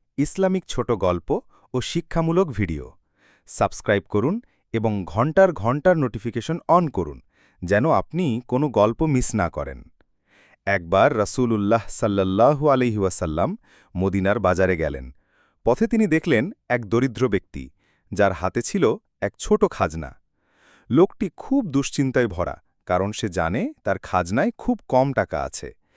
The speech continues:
এবং তা দিয়ে তার পরিবারের চাহিদা মেটানো কঠিন। নাবিজি সাল্লাল্লাহু আলাইহি ওয়াসাল্লাম কাছে গিয়ে জিজ্ঞেস করলেন,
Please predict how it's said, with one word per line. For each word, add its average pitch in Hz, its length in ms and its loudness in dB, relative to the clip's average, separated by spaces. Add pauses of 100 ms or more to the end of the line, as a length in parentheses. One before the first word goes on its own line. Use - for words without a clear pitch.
(220)
এবং 156 280 -2
তা 127 160 6
দিয়ে 143 320 2
তার 120 180 -2
পরিবারের 123 560 2
চাহিদা 110 400 -2
মেটানো 117 420 0
কঠিন। 80 440 -4 (720)
নাবিজি 101 480 0
সাল্লাল্লাহু 95 760 2
আলাইহি 110 300 0
ওয়াসাল্লাম 113 500 -2
কাছে 90 360 -4
গিয়ে 175 160 -4
জিজ্ঞেস 104 360 -4
করলেন, 170 460 -2